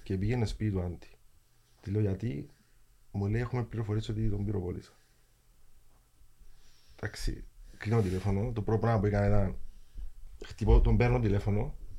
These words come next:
Μέχρι τώρα φτάνω τον αριθμό του, εννοείται. Δεν απαντάει. Ξαναδοκιμάζω. Χτυπούσα τηλέφωνο συνέχεια μέχρι να φτάσω εκεί. Μόλις είχα φτάσει εκεί, ήταν ήδη η αστυνομία. Και εντάξει.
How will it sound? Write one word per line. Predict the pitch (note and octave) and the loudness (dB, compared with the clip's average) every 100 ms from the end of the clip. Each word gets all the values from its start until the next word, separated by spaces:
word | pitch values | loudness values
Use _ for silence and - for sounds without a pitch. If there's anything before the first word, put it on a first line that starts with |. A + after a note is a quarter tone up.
| - - - - - - - - - - - - - - | -12 -14 -16 -16 -14 -14 -16 -18 -16 -14 -16 -18 -20 -8
Μέχρι | G#2 F#2+ | -6 -2
τώρα | F#2+ | 2
φτάνω | G2 - F2+ | 4 4 2
τον | F2+ | 0
αριθμό | F2 - D#2+ | -2 -6 -6
του, | E2+ | -6
εννοείται. | F2+ F2+ - - - - - - - - - - - - - | -4 4 6 6 4 2 -4 -12 -18 -20 -20 -20 -20 -16 -2
Δεν | G#2+ | 2
απαντάει. | G#2 F2 F2+ F#2 G#2+ - - - - - - - | 4 4 2 4 6 4 2 -2 -4 -10 -10 -10
Ξαναδοκιμάζω. | - - G2+ F#2 F#2 F#2+ G#2 G#2 A#2+ - - - - | -6 0 2 2 0 2 2 2 0 0 -2 -8 -12
Χτυπούσα | - - G#2 A#2+ | -8 -2 0 0
τηλέφωνο | C3 G#2 A2 A#2+ | 2 2 4 2
συνέχεια | B2 - G#2 A2 C3 | 0 2 2 2 2
μέχρι | G#2 A#2 A#2+ - | 4 4 2 0
να | B2+ | -2
φτάσω | - G#2+ G#2+ G#2+ | 0 -2 -2 -2
εκεί. | - - - - - - - - - | -2 -2 -4 -6 -6 -6 -14 -2 0
Μόλις | F#2 A2+ C3 | 2 0 0
είχα | B2 | 0
φτάσει | G#2+ F#2 F#2 | 0 0 0
εκεί, | F#2+ - A3 - - - - - | 4 6 6 0 -8 -6 -6 -6
ήταν | - A#2 G#2 | -2 2 4
ήδη | G#2+ | 4
η | G#2 | 4
αστυνομία. | F#2+ - E2+ G2 E3 G3 - - - - - - - - - - - - - | 0 -4 -4 -2 -2 -4 -4 -4 -4 -6 -10 -20 -20 -20 -16 -14 -14 -16 -18
Και | - - - - | -10 -6 -6 -8
εντάξει. | - - - - | -10 -10 -12 -12